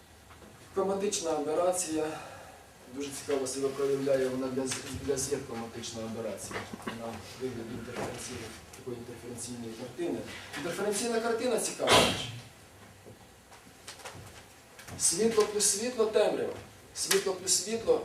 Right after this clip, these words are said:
ба-, не вдвічі, а в чотири рази більше світла. Не треба про темну матерію десь її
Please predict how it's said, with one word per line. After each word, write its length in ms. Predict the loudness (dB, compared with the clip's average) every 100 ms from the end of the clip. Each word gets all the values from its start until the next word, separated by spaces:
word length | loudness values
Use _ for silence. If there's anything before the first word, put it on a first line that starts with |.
| 4
ба-, 260 | 4 4 -2 -4
не 80 | -4
вдвічі, 360 | -4 -4 0
а 40 | 0
в 40 |
чотири 340 | -2 0 4
рази 220 | 6 6 0 -6
більше 240 | -6 -4
світла. 540 | -4 -4 -8 -10 -14 -14 -16 -18 -18 -16 -18 -20 -20 -20 -20 -18 -18 -16 -16 -18 -20 -20 -20 -14
Не 140 | -8 -4
треба 460 | 0 4 6 6
про 240 | 4 -2 -6
темну 360 | -2 -2 -2
матерію 440 | -2 0 2 2 2
десь 240 | -2 -4
її 120 | -6